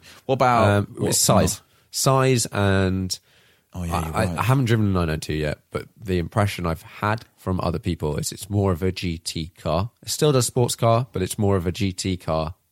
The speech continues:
Speaker 2: than the old car, 'cause that's kind of what most people use it for, cruising around day to day.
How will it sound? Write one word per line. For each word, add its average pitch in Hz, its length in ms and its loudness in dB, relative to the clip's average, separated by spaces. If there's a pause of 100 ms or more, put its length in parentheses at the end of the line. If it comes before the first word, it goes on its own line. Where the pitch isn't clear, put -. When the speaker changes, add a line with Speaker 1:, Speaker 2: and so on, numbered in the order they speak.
Speaker 2:
than 85 180 -4
the 82 80 0
old 117 200 2
car, 78 260 -2
'cause - 220 -10
that's - 260 -6 (100)
kind 80 200 -2
of 73 80 -4
what 78 120 -4
most 85 240 0
people 78 220 -8
use 80 240 -4
it - 80 -14
for, - 220 -8
cruising 80 360 -4
around 67 200 -4
day 71 120 -4
to - 120 -14
day. 69 180 -6